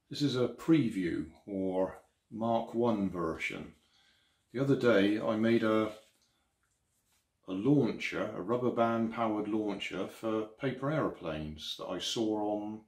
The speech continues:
Pinterest. And it worked, but straight away somebody asked me why didn't I three D print one. So this is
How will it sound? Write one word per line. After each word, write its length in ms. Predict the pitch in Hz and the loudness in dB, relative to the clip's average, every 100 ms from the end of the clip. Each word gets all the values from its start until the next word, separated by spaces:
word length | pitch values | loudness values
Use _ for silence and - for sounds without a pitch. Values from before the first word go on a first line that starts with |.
| - | -2
Pinterest. 720 | 147 117 - 80 - - - - _ _ _ _ _ _ _ _ _ _ _ _ | -2 -2 -4 -6 -6 -10 -14 -16 _ _ _ _ _ _ _ _ _ _ _ _
And 100 | 131 | -6
it 120 | 127 113 | -2 4
worked, 680 | 123 82 127 - - - - _ _ _ _ _ | 4 4 2 -2 -10 -16 -16 _ _ _ _ _
but 140 | - | -6
straight 320 | - - 143 110 | -2 2 2 4
away 220 | 113 113 | 4 4
somebody 400 | - 123 113 113 | 2 0 0 4
asked 300 | 113 110 - | 4 2 0
me 100 | 113 | -2
why 180 | 113 120 | 0 0
didn't 220 | 117 123 | 0 -2
I 100 | 117 | -4
three 340 | - - 123 | -4 -6 -4
D 200 | 120 123 | -2 -4
print 320 | 120 160 156 | -4 -2 -2
one. 200 | 80 78 71 _ _ _ _ _ _ _ _ _ _ | -4 -6 -8 _ _ _ _ _ _ _ _ _ _
So 600 | - 104 101 107 104 101 - - _ _ _ _ _ - | -12 -4 -2 0 0 0 -6 -18 _ _ _ _ _ -8
this 180 | - | 0
is 440 | 135 123 117 - | 2 2 2 -4